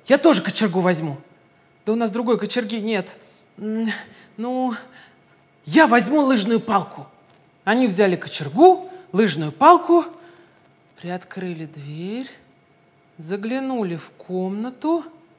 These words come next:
«И где она?» спрашивает Вадик.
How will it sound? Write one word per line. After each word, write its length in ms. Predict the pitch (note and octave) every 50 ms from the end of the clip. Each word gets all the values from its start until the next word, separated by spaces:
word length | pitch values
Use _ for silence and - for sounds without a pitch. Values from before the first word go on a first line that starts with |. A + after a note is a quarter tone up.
| _ _ _ _ _ _ _ _ _ _ _ _ _ _ _ _ _ _ _ _ _ _ _ -
«И 80 | D#3
где 320 | C#3 D3 B2+ C3 C3+ D3+ D#3
она?» 280 | D#3 D#3 D3+ D#3+ D#3
спрашивает 680 | D3+ - - - D#3+ D#3 D3 - - D#3 D#3 D3+ -
Вадик. 400 | D3+ D#3 D3 C#3+ C#3+ D3 - -